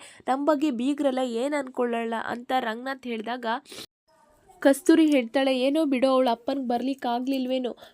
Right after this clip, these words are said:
ಪಾಪ ಅಪ್ಪ ಬರ್ಲಿಲ್ಲ ಅನ್ನೋ ಟೆನ್ಷನ್ನಲ್ಲೇ ಅವಳಿದ್ದಾಳೆ, ಮತ್ತು ನೀನು ಏನಾದ್ರೂ ಹೇಳಿ ಅವಳಿಗೆ ಟೆನ್ಷನ್ ಕೊಡ್ಬೇಡ, ಅವಳ ಅಪ್ಪ ಬರ್ಲಿಲ್ಲ ಅಂತ ಹೇಳಿದ್ರೆ ಏನು, ನೀವಿಬ್ರು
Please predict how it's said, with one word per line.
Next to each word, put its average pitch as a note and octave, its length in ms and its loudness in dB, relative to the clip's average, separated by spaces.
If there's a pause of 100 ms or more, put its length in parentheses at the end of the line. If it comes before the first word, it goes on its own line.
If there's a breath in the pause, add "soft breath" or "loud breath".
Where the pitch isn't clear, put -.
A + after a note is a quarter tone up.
(100)
ಪಾಪ C4+ 280 0 (160)
ಅಪ್ಪ A#3 240 -4
ಬರ್ಲಿಲ್ಲ C#4+ 480 0
ಅನ್ನೋ C4 200 -4
ಟೆನ್ಷನ್ನಲ್ಲೇ C4 720 -4
ಅವಳಿದ್ದಾಳೆ, B3 540 -2
ಮತ್ತು B3 360 -4
ನೀನು C#4+ 280 -4 (180)
ಏನಾದ್ರೂ C4+ 460 -2
ಹೇಳಿ B3 360 -4
ಅವಳಿಗೆ A#3+ 380 -2
ಟೆನ್ಷನ್ B3+ 460 -6
ಕೊಡ್ಬೇಡ, A#3+ 380 -4 (400 loud breath)
ಅವಳ C#4+ 200 2
ಅಪ್ಪ A#3 220 -4 (200)
ಬರ್ಲಿಲ್ಲ B3+ 480 -4
ಅಂತ B3+ 300 -8
ಹೇಳಿದ್ರೆ A#3+ 500 -6
ಏನು, A#3 240 -2 (340 loud breath)
ನೀವಿಬ್ರು C4 580 -2